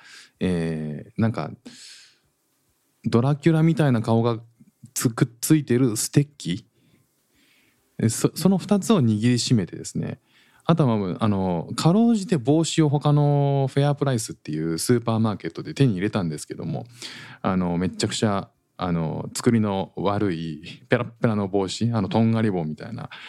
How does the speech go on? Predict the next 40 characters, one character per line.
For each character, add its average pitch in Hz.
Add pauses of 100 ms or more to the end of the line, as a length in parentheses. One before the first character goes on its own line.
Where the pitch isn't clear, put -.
(360)
あ 101
れ 101
を 95
ね、 135
あ 92
の、 80
買 95
い 92
ま 90
し -
て、 - (320)
ま 104
あ、 - (200)
な 101
い 110
よ 139
り 110
は 87
い 90
い 90
か 92
っ 87
て 95
い 90
う 90
ぐ 90
ら 78
い 69
の -
ね、 117
申 123
し 135
訳 127
程 113
度 85
の 87
グ 85
ッ 80
ズ 80
で、 92